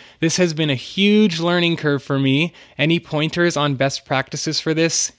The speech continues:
Even pedal suggestions, chord phrasing, et cetera. Our band setup has an electric lead player, and I am trying to figure out how to blend the two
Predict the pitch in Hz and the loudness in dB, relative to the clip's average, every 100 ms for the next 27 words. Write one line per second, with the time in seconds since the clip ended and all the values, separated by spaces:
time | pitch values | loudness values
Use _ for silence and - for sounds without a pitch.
0 | - 160 156 143 147 160 156 165 151 165 | -4 -2 -2 -2 0 0 0 -4 -2 -2
1 | - 170 165 - 165 175 170 175 170 160 | -2 -2 -4 -2 0 0 0 2 2 2
2 | 170 147 - 147 147 147 143 - - - | -2 -4 0 0 2 0 -2 -14 -20 -8
3 | 139 135 147 156 - 160 156 143 139 143 | -4 0 0 0 0 -2 0 -2 0 0
4 | 131 139 - 160 - 147 175 - 175 170 | 0 -2 -4 -8 -4 -2 -2 -2 0 4
5 | 175 175 - - - - 147 147 143 139 | 2 0 -8 -20 -20 -4 0 0 0 0
6 | 147 151 147 151 139 127 139 147 135 143 | 2 2 0 -2 -4 -2 0 0 0 -2
7 | 135 127 135 139 147 127 123 - - 160 | -4 -2 -2 0 0 -2 -6 -6 -2 0
8 | 160 | 0